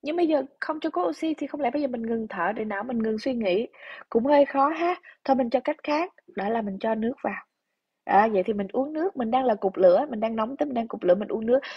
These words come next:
Cái thứ hai là mình cho cát vào. Nếu như đây là một đống lửa, Pepper dùng cát nhiều hơn, Pepper đổ vào thì tự động là cái đống lửa đó cũng tắt đi, phải không? Thế thì mình thử nằm lăn ra đất, mình lăn mấy vòng thử xem.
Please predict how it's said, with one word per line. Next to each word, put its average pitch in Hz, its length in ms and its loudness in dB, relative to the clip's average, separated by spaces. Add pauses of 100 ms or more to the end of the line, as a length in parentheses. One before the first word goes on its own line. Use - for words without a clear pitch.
(100)
Cái 294 100 4
thứ 349 100 0
hai 285 300 -2
là 233 60 2
mình 196 180 -2
cho 233 200 0
cát 254 260 -2
vào. 208 140 -4 (360)
Nếu 233 120 2
như 302 120 -4
đây 254 160 0
là 233 100 0
một 190 200 -2
đống 208 200 -2
lửa, 190 260 4 (200)
Pepper - 260 -2 (160)
dùng 190 260 0
cát 240 300 -2
nhiều 214 280 2
hơn, 214 200 -2
Pepper 220 300 2 (100)
đổ 196 260 4
vào 202 240 -2 (100)
thì 185 140 -6 (120)
tự 170 160 2
động 185 220 -6
là 175 140 -6
cái 196 80 -2
đống 202 160 0
lửa 185 160 -2
đó 220 140 -4
cũng 180 220 -14
tắt - 200 -2
đi, 220 160 4 (380)
phải 196 100 8
không? 247 140 4 (260)
Thế 370 100 0
thì 392 60 4
mình 285 180 -2
thử 269 160 4
nằm 277 260 -2
lăn 285 200 -2
ra 302 120 2
đất, 294 240 0
mình 240 100 0
lăn 294 280 0
mấy 311 200 2
vòng 247 220 0
thử 247 160 0
xem. 294 280 -2